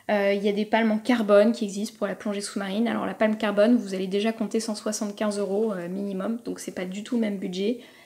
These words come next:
La palme plastique, c'est plutôt dans les cinquante-cinq euros, voire maximum soixante-dix euros. Donc à vous de voir, c'est, euh, aussi en fonction de votre budget. Et, euh, petit détail, la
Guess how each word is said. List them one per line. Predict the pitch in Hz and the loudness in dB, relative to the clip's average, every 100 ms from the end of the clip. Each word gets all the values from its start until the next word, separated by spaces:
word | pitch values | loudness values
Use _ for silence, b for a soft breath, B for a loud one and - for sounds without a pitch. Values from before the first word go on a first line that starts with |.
| - | -2
La | 220 | 2
palme | 220 214 | 4 4
plastique, | 208 202 269 262 | 2 0 -4 -4
c'est | - 190 | -8 -14
plutôt | - - 226 | -8 -4 -2
dans | 190 | 0
les | 185 202 190 175 | -2 -2 -2 -4
cinquante-cinq | 170 202 202 196 - 202 196 | -4 -6 -6 -6 -6 -6 -2
euros, | 185 190 220 | 0 2 2
voire | 208 - 196 202 202 | 0 -2 -2 -2 -4
maximum | 185 190 - - 202 214 | -6 -6 -8 -6 -4 -6
soixante-dix | - 208 202 196 196 190 | -6 -8 -8 -8 -6 -4
euros. | 185 254 B B B B _ | -4 -6 B B B B _
Donc | 208 208 - | -6 -6 -2
à | - | 2
vous | 226 220 | 4 2
de | 214 | 2
voir, | 220 247 - - | 2 2 0 -6
c'est, | - - 226 240 | -8 -2 2 4
euh, | 214 196 190 185 190 185 - - - - | 4 2 0 0 -2 -6 -6 -6 -6 -4
aussi | - 202 - 233 220 | -4 -4 -2 0 -2
en | |
fonction | 214 214 - 220 | -4 -8 -6 -4
de | |
votre | 196 185 | -4 -6
budget. | 202 180 202 226 269 B B B - | -6 -2 2 2 0 B B B 0
Et, | 226 226 247 233 | 4 6 8 6
euh, | 208 196 190 - _ | 4 2 -4 -12 _
petit | 233 226 226 | -4 0 0
détail, | 220 220 240 247 214 | 2 4 4 2 0
la | 202 190 | -2 -4